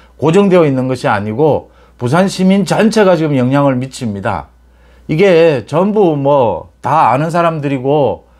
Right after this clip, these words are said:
이게 전체가 영향을 같이 한 색깔로 움직이기 때문에 부산 전역에 대해서 지금 한동훈 대표가 호소를 해야 합니다. 국민들께도 마찬가지입니다. 다음 달에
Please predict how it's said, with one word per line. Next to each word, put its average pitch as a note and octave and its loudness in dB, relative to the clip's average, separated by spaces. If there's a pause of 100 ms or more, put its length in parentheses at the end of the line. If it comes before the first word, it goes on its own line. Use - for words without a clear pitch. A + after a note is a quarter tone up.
(160)
이게 C#3 -2
전체가 D#3+ 2
영향을 C3 -2
같이 - -10 (420)
한 G#3+ 0
색깔로 F#3 2
움직이기 C#3 -2
때문에 A2+ -2
부산 E3 0
전역에 G3+ 2
대해서 C3 -2
지금 G#2+ -6
한동훈 C#3 -4
대표가 A#2+ -2 (500)
호소를 D3+ 0
해야 C3 2
합니다. F#2 -6 (320)
국민들께도 C3+ -2
마찬가지입니다. F#2+ -4 (540)
다음 D#3 0
달에 A#2+ 0